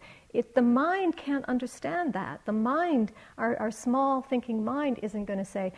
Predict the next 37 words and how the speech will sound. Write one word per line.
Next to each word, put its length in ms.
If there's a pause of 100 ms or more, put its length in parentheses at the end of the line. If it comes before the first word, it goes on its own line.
(200)
"Oh 100
yeah, 220
just 260
go 160
into 220
the 160
unsafety 600
to 60
feel 340
safe." 420 (1040)
It's 180
exactly 800
what 240
we 80 (240)
don't 320
wanna 240
do. 120
We 140
wanna 280
run. 600 (100)
We 140
wanna 340
escape. 640
We 100
wanna 220
find 640 (800)
the 120
bathroom, 580
in 80
my 160
case, 500
you 60
know, 200
<laughs> 100
find 320
the 80
bathroom, 760